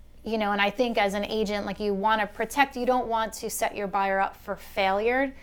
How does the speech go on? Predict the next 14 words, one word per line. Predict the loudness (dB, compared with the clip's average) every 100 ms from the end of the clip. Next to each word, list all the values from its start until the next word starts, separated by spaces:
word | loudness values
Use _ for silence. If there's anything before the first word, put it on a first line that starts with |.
| -20 -2
if | 2 2 0
there | 0 2
might | 2 0 0
be | -4 -4
some | -2 -2 -4
things | -4 -4 -4 -2
that, | -2 -2 -6 -20 -20 -20 -20 -20 -20 -20 -20 -16 -4
if | -2 0
it's | 0
over | 0 0
a | -2
holiday | 0 0 0 0
weekend, | -2 -4 -8 -6
right? | -2 -2